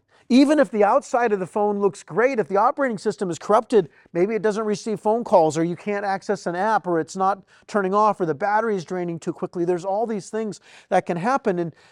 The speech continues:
because if the operating system gets corrupted, it affects everything else. And the same is true with our bodies. When our soul is corrupted, it affects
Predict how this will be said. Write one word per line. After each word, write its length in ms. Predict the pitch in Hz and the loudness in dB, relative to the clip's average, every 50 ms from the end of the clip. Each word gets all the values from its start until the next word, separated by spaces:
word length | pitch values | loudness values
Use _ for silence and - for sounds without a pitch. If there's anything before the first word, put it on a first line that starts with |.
| _ _ _ | _ _ _
because 280 | 208 - - 233 196 | -4 0 2 0 0
if 140 | 208 202 165 | 0 -4 -2
the 80 | - - | -2 4
operating 400 | - 226 240 240 262 262 254 220 | 6 6 6 6 4 0 0 -2
system 320 | - 233 208 - 226 196 | -4 -4 -6 -4 -4 0
gets 180 | 180 208 180 - | 0 0 -2 -2
corrupted, 440 | - - 226 262 262 - 254 202 214 | -2 2 4 4 4 6 4 6 6
it 120 | 254 254 | 8 4
affects 460 | 240 - - 247 254 240 - - - - | 4 4 4 0 0 0 -4 -10 -10 -2
everything 520 | - 214 214 190 220 214 - - 208 190 202 | 0 0 2 2 0 0 2 2 2 2 4
else. 360 | 254 285 262 214 - - - _ _ - - - _ _ - | 2 2 2 0 -2 -6 -14 _ _ -20 -20 -20 _ _ 2
And 160 | 247 226 226 | 2 4 4
the 40 | 214 | 2
same 300 | - - 269 269 262 247 | 4 4 4 4 6 4
is 220 | 233 208 - - _ _ _ - | 2 0 -2 -8 _ _ _ -12
true 240 | - - 254 262 | 0 2 2 4
with 240 | 254 254 240 240 - - | 6 6 4 4 4 0
our 220 | 214 214 214 208 | 2 2 2 4
bodies. 600 | 175 220 226 262 294 269 170 139 - - - _ _ _ _ _ | 2 2 2 2 0 -2 -2 -6 -10 -20 -20 _ _ _ _ _
When 240 | _ 208 202 220 220 | _ 2 4 4 6
our 140 | 220 214 202 | 4 4 2
soul 500 | - - - - 269 285 302 311 330 285 | 0 -4 -2 0 2 2 4 2 2 2
is 140 | 247 180 - | 0 -2 -4
corrupted, 580 | - - 202 165 156 156 - - 240 254 226 - - _ _ | -2 0 4 4 4 2 4 0 -2 -2 -2 -6 -18 _ _
it 140 | - 254 269 | -4 -2 -2
affects 480 | 277 - _ 269 254 254 254 - - | -2 -2 _ -2 -2 -2 -4 -8 -16